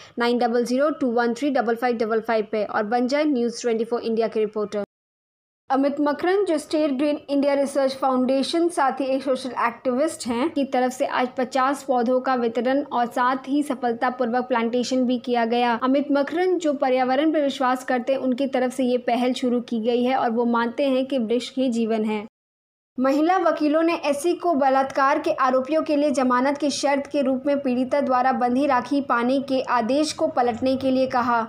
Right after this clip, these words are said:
महिला वकीलों ने एक सामूहिक से सुप्रीम कोर्ट से गुहार लगाई कि वे मध्य प्रदेश उच्च न्यायालय के एक बलात्कार के आरोपी को पीड़िता द्वारा राखी बांधने के निर्देश को जमानत के लिए एक शर्त के रूप में अलग करने के लिए कहें।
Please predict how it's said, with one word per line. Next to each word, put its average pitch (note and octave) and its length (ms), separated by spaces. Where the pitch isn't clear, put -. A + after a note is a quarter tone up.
महिला C#4 360
वकीलों C#4+ 380
ने C#4+ 120
एक C4+ 140
सामूहिक C#4+ 460
से D4 120
सुप्रीम C#4+ 360
कोर्ट C4+ 220
से C#4+ 120
गुहार B3+ 340
लगाई B3+ 320
कि C4+ 140
वे B3 100
मध्य B3 300
प्रदेश C4+ 400
उच्च C#4+ 240
न्यायालय B3+ 360
के C4+ 100
एक A#3+ 220
बलात्कार A#3+ 540
के C#4 100
आरोपी A#3+ 520
को C4 180
पीड़िता B3 460
द्वारा A#3+ 360
राखी A#3 380
बांधने A#3 460
के C4 120
निर्देश A#3 360
को B3 160
जमानत A#3 540
के A#3 160
लिए A3+ 180
एक A#3 260
शर्त C#4+ 380
के C4 80
रूप A#3 240
में C4 180
अलग B3+ 220
करने A#3 320
के A#3+ 160
लिए A#3+ 120
कहें। A3+ 420